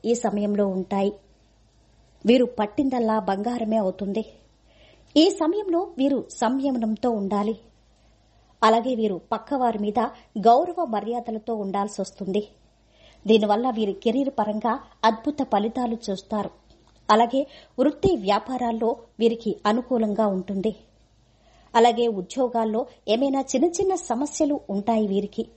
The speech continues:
అవన్నీ ఈ సమయంలో తొలగిపోతాయి. అలాగే సమాజంలో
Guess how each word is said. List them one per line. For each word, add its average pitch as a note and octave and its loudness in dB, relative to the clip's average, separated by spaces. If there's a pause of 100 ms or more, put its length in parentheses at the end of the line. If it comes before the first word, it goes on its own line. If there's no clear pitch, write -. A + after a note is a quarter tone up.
(360)
అవన్నీ A#3+ 2 (120)
ఈ A3+ -2
సమయంలో A3+ -2
తొలగిపోతాయి. G#3+ -2 (760)
అలాగే D4 4 (200)
సమాజంలో D#4 0